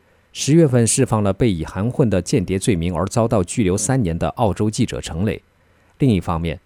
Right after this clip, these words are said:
阿尔巴尼斯政府十月二十号发布澳洲达尔文港租约的审查结果，认为没有必要更改或取消中国民营企业蓝桥集团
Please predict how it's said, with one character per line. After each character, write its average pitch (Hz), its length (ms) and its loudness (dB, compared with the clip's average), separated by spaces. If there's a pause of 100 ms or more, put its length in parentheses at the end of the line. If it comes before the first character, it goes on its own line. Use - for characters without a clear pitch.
(320)
阿 156 80 -2
尔 147 80 2
巴 143 160 2
尼 123 120 4
斯 123 160 0
政 123 220 4
府 85 180 -4
十 - 220 -4
月 110 140 4
二 135 180 0
十 - 140 -6
号 82 240 -2
发 120 180 0
布 113 200 2
澳 117 220 2
洲 110 160 2
达 104 140 0
尔 120 180 2
文 90 200 -2
港 73 180 -6
租 101 220 -4
约 104 160 2
的 87 120 -2
审 73 240 -8
查 85 200 -8
结 90 240 -4
果， 62 200 -4 (460)
认 156 160 6
为 131 140 6
没 123 160 6
有 127 120 4
必 104 180 -2
要 95 140 4
更 117 240 0
改 69 220 -4
或 104 240 0
取 82 240 -6
消 104 220 0
中 135 180 2
国 104 160 2
民 98 180 2
营 117 140 2
企 85 220 -4
业 80 100 -4
蓝 82 220 -4
桥 98 200 -4
集 98 160 -6
团 82 300 -6